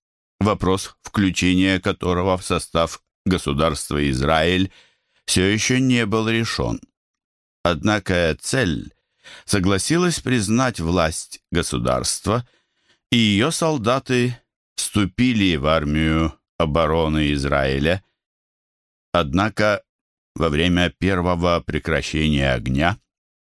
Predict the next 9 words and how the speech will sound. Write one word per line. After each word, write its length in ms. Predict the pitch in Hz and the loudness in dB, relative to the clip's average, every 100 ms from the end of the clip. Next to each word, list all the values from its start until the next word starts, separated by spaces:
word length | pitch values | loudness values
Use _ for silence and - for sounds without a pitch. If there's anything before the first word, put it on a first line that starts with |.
| _ - | _ -2
разразился 920 | 107 90 82 78 71 85 85 - 87 | 0 0 0 0 0 0 0 0 -2
кризис. 760 | - 90 78 55 50 - - _ _ _ _ _ _ _ - | -2 0 0 -2 -8 -10 -12 _ _ _ _ _ _ _ -10
Судно 840 | - 135 156 143 143 143 135 120 _ | 0 0 2 0 2 2 -2 -6 _
«Аталена», 880 | 104 101 - 76 69 73 73 90 123 _ _ _ _ _ _ _ _ _ _ | -2 -2 -2 0 2 0 2 0 -4 _ _ _ _ _ _ _ _ _ _
псевдоним 720 | - 90 82 85 87 92 85 - | -2 0 0 2 2 4 2 -2
Жаботинского, 1080 | 73 78 76 76 - 71 69 - 80 92 113 _ _ _ _ _ _ | -4 -2 0 -2 0 -2 -2 -2 -2 -2 -2 _ _ _ _ _ _
принадлежащее 960 | - 107 107 101 98 104 101 - 104 98 | 0 2 2 0 0 0 -2 -2 -2 0
организации 840 | 85 92 95 80 92 87 - 90 87 | 0 0 0 2 -2 -2 -2 0 0
«Цель», 440 | - 90 87 87 | -2 -2 0 -2